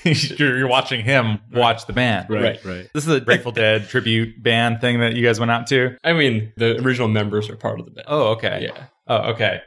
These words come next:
Speaker 1: And you just coincidentally saw each other last night?
Speaker 3: Yes.
Speaker 1: Dude, what is the connection between the jam bands, the, the hippie thing, the environment? I guess it kind of all goes together.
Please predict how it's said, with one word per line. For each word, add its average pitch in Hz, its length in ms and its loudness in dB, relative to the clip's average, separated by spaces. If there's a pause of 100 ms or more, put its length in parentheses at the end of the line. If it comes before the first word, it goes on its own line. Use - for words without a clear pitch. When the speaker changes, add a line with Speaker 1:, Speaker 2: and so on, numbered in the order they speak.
Speaker 1:
And 160 160 0
you 175 80 2
just 185 240 0
coincidentally 127 520 0
saw 107 260 0
each 113 180 -2
other 131 180 2
last 131 280 0
night? 143 220 -2
Speaker 3:
Yes. - 340 -4
Speaker 1:
Dude, 151 180 2
what 170 120 2
is 180 180 0
the 185 60 -2
connection 147 460 0
between 127 340 -2
the 113 80 2
jam 120 380 0
bands, 123 480 2
the, 104 460 2
the - 0 -
hippie 117 340 -2
thing, 117 260 0
the 110 80 0
environment? 107 440 2
I 160 40 0
guess 160 160 -4
it 120 40 -6
kind 117 160 0
of 104 80 0
all 104 160 4
goes 104 300 2
together. 101 560 0